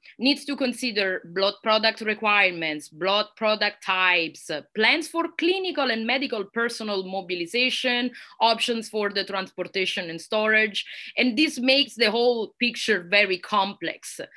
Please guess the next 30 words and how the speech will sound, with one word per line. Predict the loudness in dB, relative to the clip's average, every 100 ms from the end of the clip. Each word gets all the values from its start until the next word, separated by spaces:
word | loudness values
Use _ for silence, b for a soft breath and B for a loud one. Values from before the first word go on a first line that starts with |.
| B B B
Uh, | 4 4 4 -2
but | 2 4 4
I | 4 4 4
think | 0 0 0 -2
we | -4 -2
are | 2 2 2 2
in | 0 -4 -2
a, | 0 -2 -2
in | -4 -4
a | -6
good, | -2 -2 -4 -8 _
um, | 0 2 0 -6 -14 -12 -12 -12 _ _ _ _ -4
in, | -2 -4 -8
in, | -8 -4 -4 -4 _ -2
I | 0
would | 0
say, | 2 4 4 B B B 2
uh, | 4 4 2
that | 2 2 2
the |
military | 2 2 4 4 4 0 -2 -4
is, | -4 -4 -8 -8
is | -8
doing | -4 0 2 0
a | -4
great | -4 0 0 0
job | -2 2 4 2 -2
in | -10
setting, | -2 0 0 -4 -6 -4 -6 -4
uh, | 0 0 -2